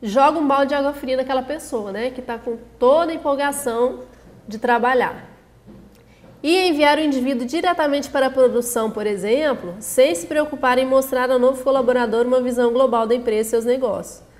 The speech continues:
Se a pessoa vai trabalhar serviços gerais ou, é, vai ser operário de uma indústria, é, às vezes o, o patrão, né, o dono da empresa, acha que ela não tem que conhecer os outros setores da empresa, porque ela vai trabalhar só lá,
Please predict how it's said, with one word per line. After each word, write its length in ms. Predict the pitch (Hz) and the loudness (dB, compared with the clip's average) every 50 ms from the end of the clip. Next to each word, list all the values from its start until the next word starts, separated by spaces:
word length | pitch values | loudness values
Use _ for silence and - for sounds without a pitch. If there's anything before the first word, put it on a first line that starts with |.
| - - - - - - _ | -20 -20 -20 -20 -20 -20 _
Se 160 | - - - | -10 -4 -2
a 80 | 330 349 | -2 -2
pessoa 280 | 359 349 339 - 330 294 | -2 -2 -2 -2 -2 -2
vai 140 | 294 294 | 0 0
trabalhar 840 | 285 294 285 269 240 277 262 247 240 233 233 240 247 254 269 285 302 - | 0 2 2 2 2 2 2 2 2 2 2 0 0 -2 -2 -6 -6 -6
serviços 480 | - 269 269 294 349 330 349 330 285 | -4 -4 -2 -2 -2 -2 -2 -4 -2
gerais 680 | 294 294 277 240 196 185 - - - - - - - - - | 0 0 0 0 0 -2 -4 -6 -10 -14 -18 -18 -18 -14 -6
ou, 400 | - 226 240 247 247 262 254 254 | 0 2 4 6 4 4 2 -2
é, 120 | - 220 208 | -6 -6 -6
vai 120 | 208 233 226 | -4 -6 -2
ser 120 | - 254 | 0 0
operário 580 | 247 247 254 254 247 240 240 240 247 240 262 240 | 0 2 2 2 4 6 6 6 6 4 0 -2
de 120 | 214 240 | -2 -2
uma 260 | 247 247 247 254 254 | -2 0 0 0 0
indústria, 580 | 254 254 247 226 208 175 170 - - - - 220 - - _ _ _ _ _ _ _ _ _ - - _ _ _ _ _ - | -2 -2 -4 -4 -4 -4 -6 -10 -14 -18 -20 -20 -20 -20 _ _ _ _ _ _ _ _ _ -20 -20 _ _ _ _ _ -6
é, 540 | 233 233 233 240 240 240 233 233 220 - - - - - - - - - | -4 0 0 2 2 2 2 0 0 -2 -4 -10 -18 -20 -20 -14 -6 -2
às 220 | 254 269 269 233 | 0 0 0 2
vezes 640 | 220 233 269 339 381 381 320 247 185 170 - - - - | 4 4 4 4 2 -2 -2 -2 -4 -6 -8 -10 -12 -8
o, 400 | - 240 240 233 220 208 196 180 - - - - _ _ _ - - - - - _ _ _ _ _ - - - - | -4 -4 -2 -2 -2 -4 -6 -8 -10 -14 -20 -20 _ _ _ -20 -20 -20 -20 -20 _ _ _ _ _ -20 -20 -16 -10
o 140 | 214 214 196 | -8 -8 -6
patrão, 600 | 208 - 208 208 208 - 202 226 254 285 277 240 | -4 -4 -4 -4 -4 -4 -2 0 2 2 2 2
né, 220 | 220 240 262 269 | 2 2 0 0
o 80 | 240 214 | 0 -2
dono 240 | 185 214 214 226 220 | -2 -2 -4 -2 -4
da 60 | 202 | -4
empresa, 380 | 196 - 233 254 269 254 247 247 | -6 -2 0 2 2 2 2 2
acha 260 | 240 254 254 262 285 | 0 0 -2 -4 -8
que 100 | 262 - | -8 -6
ela 160 | 294 277 285 | -4 -2 -2
não 160 | 285 285 302 285 | -2 -2 -4 -4
tem 140 | 349 403 | -4 -4
que 100 | 403 - | -6 -6
conhecer 460 | - - 381 370 349 339 - 311 277 262 | -6 -6 -4 -4 -4 -4 -4 -2 -2 0
os 80 | 240 | 0
outros 180 | 240 226 233 - | 0 0 0 -2
setores 360 | 240 220 - 220 208 190 185 | -4 -4 -4 -6 -8 -6 -6
da 80 | 202 208 | -8 -8
empresa, 320 | 202 - 196 185 196 - | -8 -8 -10 -10 -10 -10
porque 80 | - 233 | -6 -4
ela 100 | 240 233 | -2 -2
vai 140 | 233 240 | -2 -2
trabalhar 420 | 240 247 233 214 226 220 220 214 214 | -2 -2 -4 -2 -2 -2 -2 -2 -4
só 180 | - 247 233 | -4 -6 -6
lá, 440 | 226 226 220 254 339 381 - - - | -4 -4 -4 -4 -6 -10 -14 -20 -20